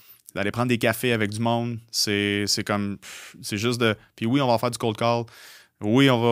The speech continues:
on va grinder, mais parle avec les bonnes personnes, avec ceux qui vont t'élever. T'en fais partie. Je te cite aujourd'hui pour ça, puis, euh,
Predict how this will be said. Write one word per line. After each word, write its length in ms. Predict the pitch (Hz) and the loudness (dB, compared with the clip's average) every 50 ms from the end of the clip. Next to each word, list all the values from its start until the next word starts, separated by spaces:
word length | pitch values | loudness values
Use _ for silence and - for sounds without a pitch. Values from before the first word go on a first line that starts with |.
| 120 | 4
on 100 | 113 113 | 4 4
va 100 | 110 113 | 2 2
grinder, 500 | 113 113 113 110 107 107 117 117 120 117 - - _ - | 2 2 2 2 0 0 0 0 -2 -4 -6 -12 _ -8
mais 360 | 98 101 101 98 98 104 113 - _ _ _ _ _ _ _ _ _ _ _ | -4 -2 -2 -2 -2 -4 -8 -14 _ _ _ _ _ _ _ _ _ _ _
parle 220 | - 120 123 131 123 | 0 2 2 4 2
avec 160 | 113 107 - | 2 0 -2
les 80 | 110 104 | -4 -4
bonnes 180 | 110 107 107 | -4 -4 -2
personnes, 600 | 107 104 98 - - 113 113 113 113 113 117 113 | -2 -2 -2 -2 -4 -4 -4 -4 -4 -4 -4 -4
avec 200 | 101 98 98 92 - | -4 -4 -6 -6 -6
ceux 140 | - 123 | -6 -6
qui 120 | 113 110 113 | -6 -8 -8
vont 160 | 110 104 101 | -6 -6 -6
t'élever. 600 | 95 - 110 104 101 98 104 104 110 110 110 110 - _ _ _ _ _ _ _ _ _ _ _ - - _ - | -4 -2 -2 -2 0 0 0 0 0 0 -2 -4 -6 _ _ _ _ _ _ _ _ _ _ _ -20 -14 _ 0
T'en 140 | 113 107 | 2 2
fais 120 | 104 - 113 | 2 2 2
partie. 560 | 104 104 - - - - 110 110 113 117 113 113 - _ _ _ _ _ | 2 0 0 0 -2 0 0 0 0 -2 -4 -8 -14 _ _ _ _ _
Je 100 | - - | -16 -10
te 80 | - | -6
cite 160 | - - 113 117 | -4 -4 -2 0
aujourd'hui 300 | 110 104 110 104 107 107 | 0 2 0 0 0 -2
pour 160 | - 101 95 | -6 -6 -6
ça, 280 | - - 107 107 107 110 107 | -4 -2 -2 -2 -2 -2 -4
puis, 240 | - 110 101 98 98 | -6 -6 -4 -4 -4
euh, 260 | 95 92 95 92 92 | -4 -4 -6 -6 -8